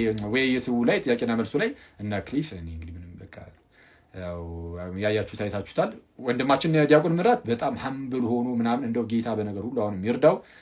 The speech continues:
አ፣ ነገሮችን ለማሳየት ሲሞክር ነበር እና እነ ክሊፍ ጭራሽ፣ አ፣ ስቱዋርት በተለይ ቫቲካን ስሪ ምናምን ሲል ነበር። ጭራሽ ሶስተኛ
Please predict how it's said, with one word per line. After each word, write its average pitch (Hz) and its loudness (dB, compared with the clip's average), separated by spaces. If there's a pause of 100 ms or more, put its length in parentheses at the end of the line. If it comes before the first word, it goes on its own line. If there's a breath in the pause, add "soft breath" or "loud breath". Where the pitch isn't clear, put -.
(200 loud breath)
አ፣ 101 -4
ነገሮችን 113 0
ለማሳየት 104 0
ሲሞክር 95 -6
ነበር 82 -8
እና 107 0 (640 loud breath)
እነ 117 0
ክሊፍ 196 -4
ጭራሽ፣ 139 2
አ፣ - -10 (220)
ስቱዋርት 123 2
በተለይ 139 0
ቫቲካን 156 8
ስሪ 175 -4
ምናምን 151 4
ሲል 120 -4
ነበር። 107 -2
ጭራሽ 107 -4
ሶስተኛ 180 0